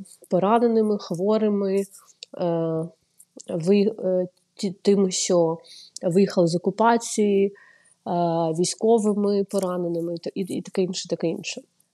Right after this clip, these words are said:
А, і, і з іншого боку, це почуття провини, а, яке, я думаю, ти також зі мною можеш розділити, ми з тобою говорили до цього,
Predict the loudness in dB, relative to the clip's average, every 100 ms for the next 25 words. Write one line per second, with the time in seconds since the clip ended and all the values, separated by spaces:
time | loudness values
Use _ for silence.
0 | _ -6 -4 -4 -4 -4 -6 -8 -4 -2
1 | 2 4 2 0 -8 -18 -6 0 2 2
2 | 2 4 4 6 2 2 -2 -6 -6 -4
3 | -4 -6 _ -6 -4 0 0 2 2 4
4 | 0 0 0 -2 -6 _ _ _ -14 -10
5 | -6 -4 -4 -4 -2 2 2 2 -2 -4
6 | -4 -6 -2 -2 -2 -2 -2 2 4 2
7 | 0 -4 -4 -4 -4 -4 0 0 2 0
8 | -2 -2 -2 -2 0 0 0 -2 0 2
9 | 2 0